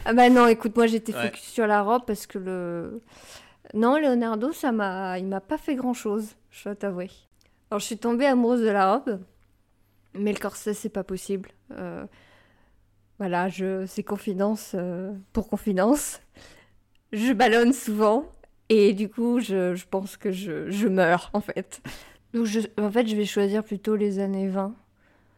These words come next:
Speaker 1: pour les robes Charleston, pour être à l'aise. Ah, j'ai un autre souci, c'est que j'ai des hanches, donc je sais pas si, si ça va passer. Donc je fais appel à Chanel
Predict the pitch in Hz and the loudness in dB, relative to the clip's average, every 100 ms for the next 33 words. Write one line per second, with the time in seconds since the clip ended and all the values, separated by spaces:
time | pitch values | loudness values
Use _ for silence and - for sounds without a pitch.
0 | _ _ _ - 202 190 196 - 196 190 | _ _ _ -2 0 0 -2 -2 -2 -2
1 | - 190 190 247 269 _ - 202 - 190 | -4 -4 -2 -2 -4 _ -10 -8 -6 -4
2 | 185 202 214 185 - _ _ _ _ _ | -2 -4 -6 -12 -14 _ _ _ _ _
3 | _ _ - 110 - 165 185 185 196 185 | _ _ -10 -10 -12 -8 -4 0 0 -2
4 | 208 - 254 240 196 185 196 196 196 185 | -6 -2 -2 -2 -4 -4 -2 -2 -2 -4
5 | 185 185 175 - 185 185 - - 180 180 | -6 -6 -6 -10 -8 -8 -10 -10 -8 -6
6 | 175 175 180 - 185 196 185 180 170 - | -8 -10 -12 -12 -8 -4 -4 -4 -8 -8
7 | 202 277 - - _ _ _ _ - 185 | -8 -8 -14 -20 _ _ _ _ -10 -8
8 | - 190 - 208 202 226 202 - 196 185 | -6 -6 0 0 2 0 0 0 -2 0
9 | 185 247 | 0 0